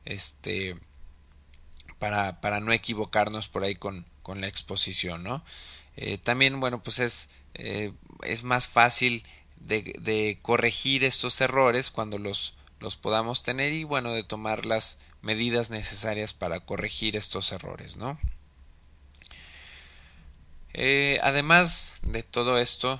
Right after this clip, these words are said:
este tipo de exposímetros, pues son capaces de medir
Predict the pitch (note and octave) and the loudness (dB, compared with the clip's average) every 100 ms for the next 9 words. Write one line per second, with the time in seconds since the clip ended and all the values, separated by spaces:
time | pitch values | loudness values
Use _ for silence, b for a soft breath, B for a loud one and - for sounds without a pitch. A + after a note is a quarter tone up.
0 | - - - - - A2 - A#2 - B2+ | -2 -4 -6 -10 -6 -4 -4 -6 -4 -6
1 | - B2+ A2+ A2 - - B2+ D3 B2+ A#2 | -2 0 2 2 0 0 2 2 2 -2
2 | C3 C#3+ - - A#2+ - - C#3 C#3+ D3 | -2 -2 -4 -4 -2 0 2 2 4 6
3 | C#3+ C3+ C3 A#2+ A2+ A2 A#2+ | 6 4 0 0 0 0 0